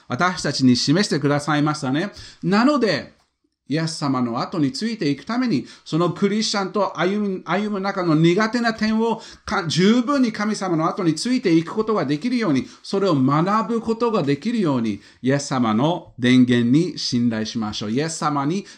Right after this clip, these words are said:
強められることに信頼しましょう。二つ目のことです。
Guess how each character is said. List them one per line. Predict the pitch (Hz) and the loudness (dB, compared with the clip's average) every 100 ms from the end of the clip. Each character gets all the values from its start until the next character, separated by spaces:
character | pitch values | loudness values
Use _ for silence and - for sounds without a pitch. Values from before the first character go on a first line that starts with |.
| - | -14
強 | - 135 147 | -2 2 4
め | 170 190 | 4 2
ら | 185 | 0
れ | 185 208 | 2 2
る | 175 | 0
こ | 160 | -2
と | - 143 | -2 0
に | 165 220 - | 0 -2 -8
信 | - - 110 110 | -10 -4 -2 0
頼 | 98 95 | -2 -6
し | - | -8
ま | 87 82 | -10 -10
し | 90 | -14
ょ | |
う。 | 82 - _ _ _ - - _ | -16 -20 _ _ _ -20 -20 _
二 | - - 175 | -12 -4 -2
つ | 185 | 2
目 | |
の | 143 | 2
こ | 120 107 | 0 -4
と | |
で | 92 | -8
す。 | 85 - | -10 -16